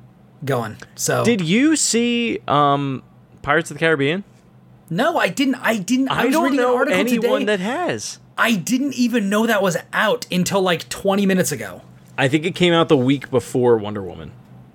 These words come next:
Speaker 2: And then Wonder Woman came
Speaker 1: Nobody
Speaker 2: out.
Speaker 1: is talking
Speaker 2: I
Speaker 1: about it.
Speaker 2: know. I don't know a single person that saw it. Um, I also
Speaker 1: And
Speaker 2: didn't
Speaker 1: I'm a huge
Speaker 2: see
Speaker 1: Pirates
Speaker 2: Captain
Speaker 1: guy.
Speaker 2: Underpants, and I really want to.
Speaker 1: Well, I have literally no interest in that. I
Speaker 2: Eighty-five percent.
Speaker 1: could not have any less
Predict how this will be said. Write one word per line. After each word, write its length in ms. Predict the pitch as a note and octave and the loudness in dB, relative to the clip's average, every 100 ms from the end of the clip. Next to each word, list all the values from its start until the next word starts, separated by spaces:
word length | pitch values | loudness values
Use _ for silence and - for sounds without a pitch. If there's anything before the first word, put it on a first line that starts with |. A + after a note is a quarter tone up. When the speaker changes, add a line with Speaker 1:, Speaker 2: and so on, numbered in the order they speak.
| - - - _ _ _ _ _ - | -20 -20 -20 _ _ _ _ _ -8
Speaker 2:
And 120 | B2 | -4
then 120 | A#2+ A#2 | -2 0
Wonder 180 | F3 G3 | 0 2
Woman 160 | A3+ | 2
came 100 | B3 | 2
Speaker 1:
Nobody 220 | A#3+ C4 | 2 2
Speaker 2:
out. 80 | B3+ | 2
Speaker 1:
is 100 | B3 | 0
talking 380 | A3 B3 C4+ C#4+ | 0 0 0 0
Speaker 2:
I 40 | F#3 | 2
Speaker 1:
about 120 | D3+ | 0
it. 40 | |
Speaker 2:
know. 400 | F3+ A3+ E3+ G2+ - - | 0 2 0 -2 -8 -6
I 140 | B2+ D3+ | -2 0
don't 120 | F#3+ | 2
know 180 | F#3+ E3+ | 2 0
a 40 | |
single 360 | - D#3 D#3+ F3 | 0 0 0 0
person 300 | D#3+ D3 D#3+ | 0 0 -2
that 120 | D#3+ | -2
saw 240 | B2 A2 | -2 -2
it. 120 | A#2+ - - - - - - | -2 -8 -20 -20 -20 -18 -2
Um, 320 | A2 A2+ A2 - | 0 2 0 0
I 80 | |
also 260 | A#2+ C3+ E3 | 0 2 0
Speaker 1:
And 80 | B2+ | 0
Speaker 2:
didn't 180 | G3 C#4+ | 2 2
Speaker 1:
I'm 40 | |
a 40 | D4+ | 2
huge 260 | - D4 | 2 2
Speaker 2:
see 80 | - | 2
Speaker 1:
Pirates 360 | C3+ E4+ B2+ C3+ | 0 0 0 0
Speaker 2:
Captain 60 | |
Speaker 1:
guy. 240 | - A2+ G2+ | 0 -2 -4
Speaker 2:
Underpants, 340 | - - - - - | -8 -12 -20 -18 -6
and 120 | A2 | -4
I 20 | |
really 260 | G#2+ A2+ G#2 | 0 0 -2
want 220 | G2 G2+ | -6 -10
to. 140 | - - - - - - - - - | -12 -12 -20 -20 -20 -20 -20 -8 0
Speaker 1:
Well, 200 | C#3+ C3 | 2 2
I 160 | D3 D#3+ | 4 4
have 380 | D#3 B2+ C3 | 2 -2 -2
literally 320 | D3 C#3 B2 B2 | 0 0 0 -2
no 160 | A2+ | -4
interest 280 | A2 - - | -8 -10 -12
in 120 | G2 | -12
that. 240 | F#2+ F2 - - - - | -10 -12 -14 -20 -18 -4
I 40 | C3 | -2
Speaker 2:
Eighty-five 300 | B2+ F3 - | 0 0 -2
percent. 100 | F#3 | 0
Speaker 1:
could 120 | G#3 | 0
not 220 | G3 G3 F#3 | 2 0 2
have 320 | G3 E3+ - - | 0 0 -4 -8
any 260 | G3 G3 | -4 0
less 440 | F#3 F3 D#3+ - | 2 2 2 -2